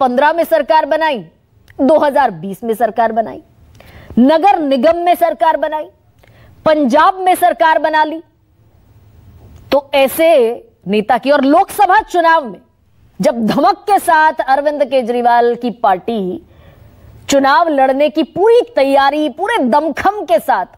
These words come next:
उतरने की planning कर रही थी, अचानक गिरफ्तार हो जाना, तो चुनाव पर इसका क्या फर्क पड़ने वाला है? और ये जो timing है जिसको लेकर सवाल उठाए जा रहे हैं,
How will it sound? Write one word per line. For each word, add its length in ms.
उतरने 400
की 120
planning 500
कर 120
रही 160
थी, 120
अचानक 420
गिरफ्तार 440
हो 180
जाना, 240
तो 80
चुनाव 560
पर 360
इसका 640
क्या 240
फर्क 480
पड़ने 320
वाला 280
है? 120
और 100
ये 100
जो 120
timing 840
है 140
जिसको 320
लेकर 300
सवाल 380
उठाए 300
जा 160
रहे 140
हैं, 140